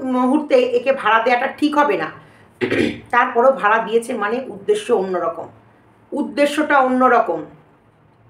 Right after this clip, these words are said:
সভ্য নোংরা। ওর মা বাবা কি ওখানে থাকবে?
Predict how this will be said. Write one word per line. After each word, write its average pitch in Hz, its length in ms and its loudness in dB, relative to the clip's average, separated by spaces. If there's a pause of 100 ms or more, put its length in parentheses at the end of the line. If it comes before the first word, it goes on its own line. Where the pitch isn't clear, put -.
(520)
সভ্য 180 320 -10
নোংরা। 185 400 -2 (260)
ওর 254 140 6
মা 254 180 6
বাবা 269 180 4
কি 294 140 2
ওখানে 294 220 0
থাকবে? 277 560 2